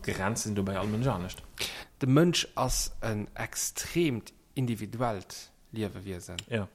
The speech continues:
Speaker 2: Er definiert sich durch seine Persönlichkeit, er definiert sich durch seine Individualität.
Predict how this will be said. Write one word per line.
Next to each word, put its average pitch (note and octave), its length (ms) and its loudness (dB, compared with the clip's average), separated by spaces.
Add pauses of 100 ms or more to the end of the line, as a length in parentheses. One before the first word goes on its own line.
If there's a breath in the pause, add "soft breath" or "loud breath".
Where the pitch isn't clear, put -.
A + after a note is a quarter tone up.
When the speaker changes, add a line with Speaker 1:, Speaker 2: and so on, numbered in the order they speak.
Speaker 2:
Er B2 100 0
definiert B2+ 640 2
sich G#2 220 -4
durch A#2 160 -4
seine A2+ 160 -4
Persönlichkeit, G#2+ 880 -2
er G#2 60 -4
definiert B2 640 0
sich - 180 -4
durch C3+ 200 0
seine A2+ 180 -2
Individualität. A#2 1040 0